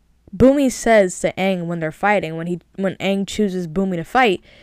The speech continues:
Bumi says, "Typical airbender tactic, avoid and evade.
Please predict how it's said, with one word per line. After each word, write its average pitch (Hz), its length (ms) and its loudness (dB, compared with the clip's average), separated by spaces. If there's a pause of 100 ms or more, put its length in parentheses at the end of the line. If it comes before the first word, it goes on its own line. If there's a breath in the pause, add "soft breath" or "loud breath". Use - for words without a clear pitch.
(200 soft breath)
Bumi 226 260 4
says, 190 320 0
"Typical 302 600 0 (100)
airbender 202 560 4
tactic, - 760 -14
avoid 175 420 2
and 214 120 0
evade. 156 520 -8